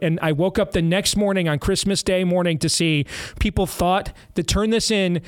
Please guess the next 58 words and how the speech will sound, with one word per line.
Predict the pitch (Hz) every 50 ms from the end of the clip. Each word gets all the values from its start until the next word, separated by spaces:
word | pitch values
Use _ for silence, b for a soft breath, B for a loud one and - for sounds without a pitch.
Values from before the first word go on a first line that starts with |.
| B B -
to | - 196 180
an | 165
argument | - 160 170 196 170 180 202 208 208 202
over | - 185 180 185 180
the | 160 165
mother | 160 165 180 170 185 175
of | 175 165
Jesus. | 135 123 160 180 165 - 165 147 - -
I | 170 160 160
nearly | 165 165 180 208 233 226 247
yanked | 226 185 202 202 196 180 - - B B B B B B B
everything | - 165 185 190 202 202
I | 175
was | 190 175
about | 185 147 190 170 185 -
to | - 180
announce. | 175 170 180 180 196 180 -
I | 190
said, | 170 - - - -
"We | 254 254
can't | - 311 320 320 262
handle | 214 220 - 196 196 170
it. | 185 180 - - B B B B
We | 247 247
can't | - - 311 311 302 269 190
do | 240 247 226
it." | 196 190 190 B B B B
You | - 175
know | 214 262
what? | 262 262 254 - - - -
Nope. | 190 202 202 - -
That | 160 - - 175
made | 175 185 180
me | 180 180
more | 180 240 330 339 -
convinced | - 226 202 196 190 190 - - - - - -
we | 156 180 175 113
have | - - - 135 127 - - -
to | 120 104
do | 104 85
it. | - - - b b b b
So | - - - 135
we | 117 135 151
will. | 160 196 165 - - - _ _ - - _ _ _ _ _ _ - -
Finally, | - - - 185 180 160 123 87 - - - - _ _ B B B B B B B B B B B B B B B _
in | 147 147
the | 160
history | 170 233 269 - - 262 254
of | 254 202
this | 240 -
show, | - - 247 233 220 202
we | 180 175
have | 170 165 143
done | 127 156 143 143 135 127 131
one | 139 170 190 208
ever | 196 196 180 165 156
Bible | 139 127 127 127 120 - -
study. | - - - - - - -